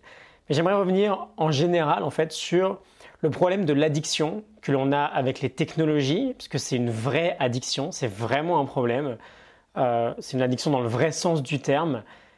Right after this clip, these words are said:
C'est un sujet sérieux qui touche énormément les jeunes et, euh, j'aimerais bien savoir pourquoi,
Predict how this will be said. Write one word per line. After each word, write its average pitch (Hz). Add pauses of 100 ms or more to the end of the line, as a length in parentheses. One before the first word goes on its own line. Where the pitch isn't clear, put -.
(120)
C'est -
un 131
sujet 135
sérieux 160 (500)
qui -
touche 175
énormément 170
les 151
jeunes 131 (380)
et, 165
euh, 139
j'aimerais 135
bien 190
savoir 175
pourquoi, 185